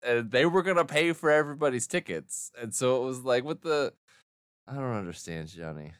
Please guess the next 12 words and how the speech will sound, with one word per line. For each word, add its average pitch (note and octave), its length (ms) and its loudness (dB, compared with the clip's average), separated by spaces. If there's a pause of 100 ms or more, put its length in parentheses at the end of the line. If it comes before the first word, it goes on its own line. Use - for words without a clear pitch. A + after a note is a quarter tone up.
(680)
And D3+ 100 2
then G3 80 6
I F3 80 6
watched D#3+ 340 2
it, C3 180 0
I B2 100 4
watched B2 340 2
that G#2+ 220 2
version G2 380 -2
in D#2+ 300 -6
college, E2 640 -2
and, D#2 340 -10